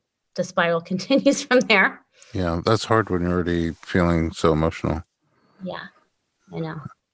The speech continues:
Speaker 1: I'm not even at week three yet. So I need to just sit back and chill and trust that my body is doing the right thing. And she's gaining weight, you know, so.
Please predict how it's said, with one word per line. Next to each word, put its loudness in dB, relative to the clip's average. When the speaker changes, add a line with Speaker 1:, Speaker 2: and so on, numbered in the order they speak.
Speaker 1:
I'm 0
not 4
even -2
at 0
week -2
three -4
yet. -6
So -4
I -2
need 2
to -4
just -4
sit -4
back -8
and -6
chill -4
and -6
trust -4
that -4
my -4
body -4
is -6
doing 0
the -2
right -6
thing. -2
And -4
she's -2
gaining -2
weight, -2
you -2
know, -2
so. -4